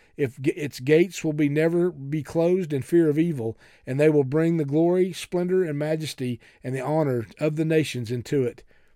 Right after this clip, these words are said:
And nothing that defiles or, or profanes or is unwashed will ever enter it,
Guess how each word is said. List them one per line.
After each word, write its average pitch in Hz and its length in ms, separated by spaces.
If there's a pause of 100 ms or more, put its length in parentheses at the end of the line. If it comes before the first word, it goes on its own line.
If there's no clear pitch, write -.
(200)
And 135 280
nothing 175 420
that 180 160
defiles 160 580
or, 151 140
or 143 160
profanes 170 720 (300)
or 139 180
is 127 160
unwashed 175 640
will 143 160
ever 156 260
enter 139 260
it, 113 200